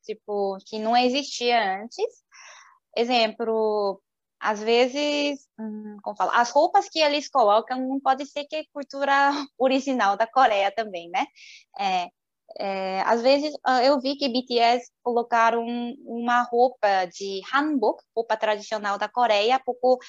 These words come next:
ah, atualizado, moderno, modernizado, assim, né? Às vezes eles, ah, faz, como fala, propaganda? Propaganda de kimchi, mostrar as coisas cultural.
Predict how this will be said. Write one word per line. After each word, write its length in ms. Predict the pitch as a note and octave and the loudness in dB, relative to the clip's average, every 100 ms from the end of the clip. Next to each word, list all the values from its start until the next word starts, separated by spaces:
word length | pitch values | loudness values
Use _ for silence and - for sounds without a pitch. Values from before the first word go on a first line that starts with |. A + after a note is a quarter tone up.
| - - _ - | -20 -20 _ -8
ah, 300 | G3+ G3 G#3 | -4 0 0
atualizado, 840 | A3 A#3 A3 C4 A3+ G#3 A3 A3 | 0 2 2 2 2 4 4 2
moderno, 560 | G#3 A#3 A3+ G3 F#3 F#3 | -2 -4 0 0 0 -4
modernizado, 800 | G3 G3+ G#3 B3 A3+ G#3 F3+ E3+ | -4 -4 -2 -2 0 0 0 -4
assim, 400 | G3 G#3 A3 F#3+ | -6 -6 -10 -8
né? 140 | F3 A3 _ - - _ | -8 -10 _ -20 -20 _
Às 180 | - G3+ | -6 -4
vezes 220 | G3+ A3 | -2 0
eles, 560 | A3+ G#3+ G#3+ G#3+ G#3 - - | 0 0 2 0 -2 -12 -6
ah, 280 | G3+ G3 F#3+ | -2 -2 -4
faz, 760 | - G3 F#3+ F#3 F#3 F#3+ _ _ _ _ _ _ _ | -2 0 0 -2 -4 -6 _ _ _ _ _ _ _
como 180 | - A#3 | -16 -6
fala, 180 | A3+ E3 - | -4 -4 -4
propaganda? 800 | G3+ G3+ F3+ F3+ D4 G#4 G3+ G3 _ _ | -8 -4 -4 -4 -6 -6 -8 -10 _ _
Propaganda 600 | A3+ A#3 A3+ G#3+ A3+ A3 | -6 0 0 0 0 0
de 100 | G#3+ G#3+ | -2 -4
kimchi, 540 | - B3 C4 B3 A#3 | -4 -2 -2 -4 -6
mostrar 500 | A3 A3+ - G#3 G3+ | -6 -8 -4 0 0
as 100 | G3+ | 0
coisas 280 | - G3+ F#3 | -6 -6 -6
cultural. 680 | - G3+ A3+ B3+ A#3 A#3 A#3 | -8 -8 -2 0 2 2 0